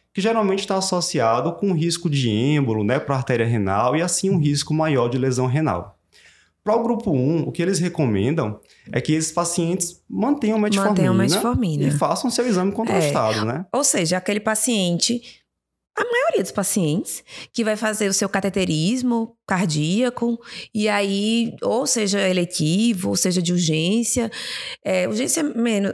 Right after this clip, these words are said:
Speaker 2: urgência menos, né? Porque esse paciente tem um risco de lesão renal aguda, né? No, na urgência de um infarto e tal. Mas a maioria dos pacientes fazem cateterismo cardíaco, por exemplo, eletivos, né?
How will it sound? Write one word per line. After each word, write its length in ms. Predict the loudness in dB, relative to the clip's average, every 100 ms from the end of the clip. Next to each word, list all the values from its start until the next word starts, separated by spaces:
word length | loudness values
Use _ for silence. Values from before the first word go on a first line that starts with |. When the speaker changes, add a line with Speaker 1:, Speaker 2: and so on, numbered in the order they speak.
| -2
Speaker 2:
urgência 440 | 0 0 0 -2 -2
menos, 380 | 0 0 0 -2
né? 80 |
Porque 140 | -2 -4
esse 100 | -2
paciente 320 | -2 0 0
tem 100 | 0
um 60 | 0
risco 280 | 0 0
de 100 | 0
lesão 260 | 0 0 0
renal 260 | 0 0 0
aguda, 360 | -2 -4 -2
né? 220 | 0 -2 -4 -14 -4
No, 200 | -2 0
na 120 | 0
urgência 300 | 0 0 0
de 100 | 0
um 40 |
infarto 500 | 0 0 0 0 -2
e 40 | -4
tal. 180 | -6 -6 -10 -12 -6
Mas 220 | -2 0
a 60 | 0
maioria 240 | 0 0
dos 100 | -2
pacientes 420 | -2 0 0 0
fazem 260 | 0 0 0
cateterismo 440 | -2 -2 0 0
cardíaco, 320 | -2 -2 -2 -2
por 140 | -2
exemplo, 340 | 0 -2 -2
eletivos, 480 | -2 0 -2 -2 0
né? 160 | 0